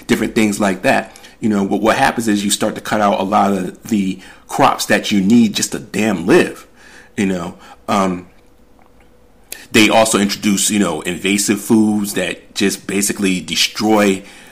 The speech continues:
you know, the, uh, the landscape to grow other foods.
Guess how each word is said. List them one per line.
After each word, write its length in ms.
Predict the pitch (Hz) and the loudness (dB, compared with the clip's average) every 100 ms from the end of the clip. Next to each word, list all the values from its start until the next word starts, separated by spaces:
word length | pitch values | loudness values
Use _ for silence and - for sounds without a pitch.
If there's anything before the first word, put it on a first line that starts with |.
| - | -10
you 140 | 92 98 | -4 0
know, 320 | 95 90 87 | 0 0 -2
the, 280 | 85 87 78 | -4 -6 -4
uh, 420 | 80 80 85 - - - - | -6 -6 -8 -12 -16 -20 -14
the 80 | 73 | -10
landscape 920 | 87 98 95 95 - 87 - - - | -2 -2 0 -2 -2 -2 -4 -18 -14
to 80 | - | -10
grow 240 | - 92 | -4 -2
other 220 | 85 95 | -2 -4
foods. 480 | 98 107 101 98 - | -2 0 0 -2 -8